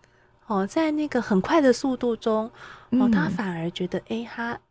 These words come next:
Speaker 1: 他的时间是暂时停止了。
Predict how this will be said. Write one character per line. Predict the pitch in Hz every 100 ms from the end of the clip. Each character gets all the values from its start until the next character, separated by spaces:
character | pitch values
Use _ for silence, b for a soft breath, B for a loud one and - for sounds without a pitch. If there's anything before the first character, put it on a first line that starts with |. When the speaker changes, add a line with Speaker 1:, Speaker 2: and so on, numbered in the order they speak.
| _ _ -
Speaker 1:
他 | - - 240 240
的 | - 190
时 | - - 180
间 | - 202
是 | 208 202
暂 | - 233
时 | 196 - 147
停 | - 156 -
止 | -
了。 | -